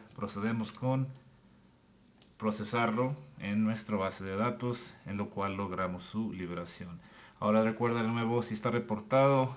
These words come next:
solamente se puede usar fuera del país. Pide la, pide el servicio basado en la compañía que actualmente es.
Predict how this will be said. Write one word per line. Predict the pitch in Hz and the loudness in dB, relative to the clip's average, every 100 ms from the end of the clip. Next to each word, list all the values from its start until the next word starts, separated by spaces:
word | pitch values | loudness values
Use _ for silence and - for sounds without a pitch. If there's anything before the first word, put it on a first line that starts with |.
| - | -12
solamente | - 107 104 107 110 | -4 0 2 0 -2
se | 104 | -4
puede | 107 107 | 0 2
usar | 101 - 101 | 2 0 -2
fuera | 101 95 | -2 -2
del | 95 90 | -2 -4
país. | 95 104 117 117 - - - - - - - - - | -2 0 0 0 -4 -12 -20 -20 -20 -20 -20 -8 0
Pide | 120 | 4
la, | 110 104 98 - - - | 6 6 6 2 0 0
pide | 135 | 2
el | 120 | 4
servicio | 110 98 123 120 | 2 2 2 2
basado | 98 110 | 0 0
en | 110 | -2
la | 107 | -2
compañía | 98 95 98 | -4 -4 -6
que | - | -8
actualmente | - 90 85 76 73 117 135 | -8 -6 -4 -6 0 4 4
es. | 135 - | 2 -6